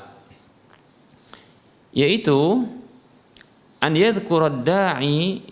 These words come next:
fi du'aihi ma yarju an yakuna sababan fi qabuli du'aihi aw an yatluba min 'abdin salihin an yad'u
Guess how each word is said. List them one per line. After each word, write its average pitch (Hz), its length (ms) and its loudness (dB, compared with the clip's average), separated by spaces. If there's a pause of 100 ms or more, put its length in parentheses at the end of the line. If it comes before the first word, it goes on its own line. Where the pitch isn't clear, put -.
fi 151 240 -2
du'aihi 160 720 0
ma 156 240 0
yarju 151 400 0
an 143 160 -2
yakuna 139 480 0
sababan 147 480 -2
fi 139 220 -2
qabuli 156 800 0
du'aihi 135 880 0 (240)
aw 135 160 0
an 135 160 -2
yatluba 180 580 0
min 143 220 -2
'abdin 147 400 -2
salihin 160 500 -2
an 127 140 0
yad'u 135 340 2